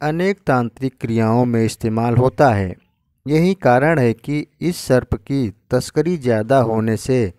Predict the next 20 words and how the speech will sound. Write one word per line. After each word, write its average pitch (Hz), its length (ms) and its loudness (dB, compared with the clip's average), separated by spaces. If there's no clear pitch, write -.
इनकी 160 360 -4
संख्या 120 480 -2
में 117 220 0
काफ़ी 120 400 -2
कमी 131 380 -2
आई 151 240 2
है, 92 300 -4
पर 120 140 4
गांव 156 320 8
में 202 240 2
इनकी 147 440 -2
संख्या 131 480 0
की 135 240 -4
जो 113 200 2
सबसे 160 440 -2
बड़ी 113 480 0
कमी 151 260 0
का 117 220 0
कारण 113 380 -2
है, 127 320 0